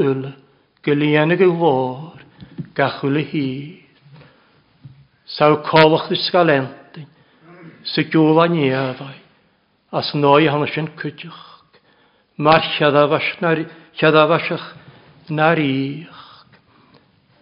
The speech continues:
Agus há leantain an thuáin, agus codach is sa giúil a néadai as an áis o cuideach. Há gan y fianis, i dy hef.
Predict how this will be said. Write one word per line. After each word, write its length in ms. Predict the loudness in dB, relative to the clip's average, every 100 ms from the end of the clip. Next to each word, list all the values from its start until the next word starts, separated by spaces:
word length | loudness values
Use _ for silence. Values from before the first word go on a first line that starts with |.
| _ _ _ 0
Agus 300 | 2 2 2
há 100 | 2
leantain 540 | 4 4 2 0 -2
an 120 | -2
thuáin, 500 | -2 -4 -4 -6 -10 -18 _ _ _ _ _ _ _ _ _ 0
agus 320 | 2 2 -2 -4
codach 520 | 4 4 4 0 -6
is 180 | -6 -8
sa 80 |
giúil 320 | -4 2 4 4
a 60 |
néadai 600 | 2 2 2 0 -2 -6 -12 -20 _ _ -8
as 200 | -8 -4
an 100 | 0
áis 320 | 2 0 -2
o 80 | -8
cuideach. 580 | -10 -14 -14 -16 -18 _ _ _ _ _ _ _ _ _ _
Há 200 | 2 2 2
gan 180 | 0
y 60 | 0 -4
fianis, 640 | -4 -4 -4 -8 -12 -14 -14 -14 _ _ _ _ -4
i 100 | -2
dy 120 | 0
hef. 460 | -2 -2 -2 -6